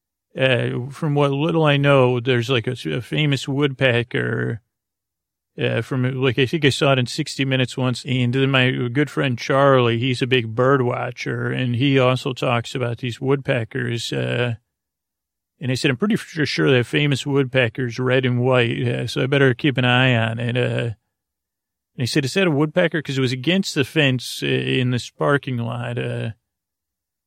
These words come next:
and there's, like, brush in front of the fence, and it was an old wooden fence. And I said, "Huh, what's that bird up to?" And I started to approach it, and I said, uh,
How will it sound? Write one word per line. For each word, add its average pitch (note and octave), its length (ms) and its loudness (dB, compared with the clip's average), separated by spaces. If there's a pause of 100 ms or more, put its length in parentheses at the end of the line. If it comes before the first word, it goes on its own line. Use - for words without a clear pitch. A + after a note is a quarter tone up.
and C3 120 -2
there's, C3 200 0
like, B2+ 160 0
brush C#3+ 420 2
in C3+ 80 -2
front C#3 260 0
of C3 60 0
the B2+ 60 0
fence, B2+ 560 -2
and B2+ 100 0
it B2 40 -4
was A#2 140 -4
an C3 60 -4
old C#3 400 2
wooden C3 300 0
fence. A#2+ 440 -4
And B2+ 120 -6
I A#2+ 60 -4
said, A#2+ 220 -6
"Huh, C3+ 200 -2
what's B2 220 -10
that C3+ 200 -2
bird D3 220 4
up C#3 100 0 (100)
to?" A#2+ 420 -4 (1200)
And C3+ 120 -4
I A#2+ 80 0
started D3+ 420 0
to D#3+ 120 2
approach C3 520 2
it, C3+ 180 2
and B2 220 2
I A#2+ 140 2
said, B2 420 -2
uh, A#2+ 340 -4